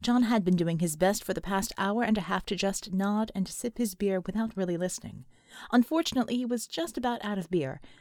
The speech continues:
since he was technically on call, he couldn't leave the H Q for at least another four hours. "The sacrifices I make for my comrades. To protect them from my comrades."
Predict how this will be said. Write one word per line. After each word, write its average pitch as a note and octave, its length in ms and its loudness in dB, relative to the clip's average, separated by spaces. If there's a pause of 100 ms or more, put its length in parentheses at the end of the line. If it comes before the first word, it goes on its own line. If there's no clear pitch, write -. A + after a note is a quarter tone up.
(160)
since G#3 220 2
he G#3 80 -2
was G3+ 120 0
technically B3 460 -2
on G3+ 140 4
call, G3 340 2
he G3 140 -2
couldn't C#4+ 340 -2
leave A#3 200 4
the A3 140 0
H A3 220 0
Q G#3+ 180 0
for G#3+ 140 -2
at F#3+ 100 -2
least A#3 280 -2
another F3 240 -4
four F#3 240 0
hours. D3 480 -4 (800)
"The - 120 -8
sacrifices C#3 800 -2
I D#3+ 140 0
make C3+ 240 0
for C3+ 100 -4
my - 160 0
comrades. B2 720 -4 (760)
To E3 120 -2
protect E3+ 480 -2
them B2+ 220 -4
from B2+ 260 -4
my A#2+ 180 -4
comrades." - 840 -12